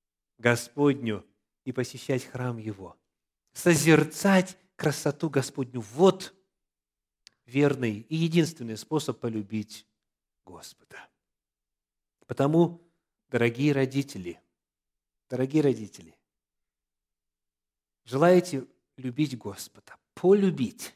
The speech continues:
любить и возрастать в любви к Богу, разузнайте побольше о том, в каком Бог.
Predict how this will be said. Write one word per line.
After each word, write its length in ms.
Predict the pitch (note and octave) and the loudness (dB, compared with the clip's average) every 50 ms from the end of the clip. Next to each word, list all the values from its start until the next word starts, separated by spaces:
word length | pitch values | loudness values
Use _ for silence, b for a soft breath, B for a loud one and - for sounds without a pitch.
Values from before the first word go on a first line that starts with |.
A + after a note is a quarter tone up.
| _ | _
любить 560 | - D3+ C3+ D3 C#3 C#3+ D#3+ F3 E3+ - - - | -6 -2 0 0 2 2 0 -2 -2 -4 -8 -8
и 60 | C#3+ | -4
возрастать 920 | C#3+ D3+ C#3+ C#3+ C#3+ C#3+ C#3 - - - - - - D#3 D3 C#3 C#3 - | -4 -2 0 0 0 -2 -2 -4 -8 -18 -12 -6 -2 -2 0 -2 -2 -6
в 60 | - | -10
любви 360 | A2+ A#2 G#2+ G#2 G2+ A2 A2 G#2 | -12 -12 -12 -12 -8 -8 -8 -8
к 80 | - | -8
Богу, 500 | A2 G#2 A#2 A#2+ A#2 G2+ - - - _ _ _ _ _ _ _ _ _ _ _ _ _ _ _ _ _ _ _ _ _ _ _ _ _ - | -8 -4 -2 -2 -2 -4 -6 -12 -20 _ _ _ _ _ _ _ _ _ _ _ _ _ _ _ _ _ _ _ _ _ _ _ _ _ -4
разузнайте 580 | C#3+ D3 D3 F3+ D#3+ D#3+ G3+ G3 F#3+ G3 D#3+ | -4 -4 -2 -4 -4 -2 -2 -2 -2 -2 -4
побольше 460 | D3 C#3+ C3+ C3+ C#3+ C3+ C3 C3+ - | -2 -2 -2 0 0 0 0 0 -4
о 60 | A2+ A2 | -8 -6
том, 160 | - C3 A#2+ | -6 -6 -8
в 80 | - | -8
каком 460 | - - G#2 - - C3 B2 A#2+ A#2 A2 | -8 -12 -14 -12 -12 -14 -14 -14 -14 -16
Бог. 380 | G2+ F#2+ F2 - - - _ | -16 -18 -18 -18 -20 -20 _